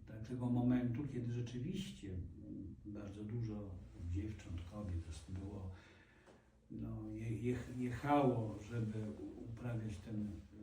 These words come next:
zawód, niesłusznie chyba uznawany za najstarszy na świecie, w każdym razie na terenie,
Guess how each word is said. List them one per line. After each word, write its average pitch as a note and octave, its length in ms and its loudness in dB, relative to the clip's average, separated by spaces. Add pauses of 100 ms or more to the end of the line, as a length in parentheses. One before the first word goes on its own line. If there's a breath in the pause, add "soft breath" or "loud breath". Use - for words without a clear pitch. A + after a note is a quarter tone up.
(220)
zawód, G#2+ 580 -2
niesłusznie G#2 520 -6
chyba G2 280 -6
uznawany G2+ 500 -6
za F#2+ 80 -6
najstarszy F#2+ 640 -4
na F2+ 120 -2
świecie, - 440 -4 (180)
w - 120 -18
każdym F#2+ 380 -8
razie F2+ 200 -4
na F#2 100 -4
terenie, F2+ 460 0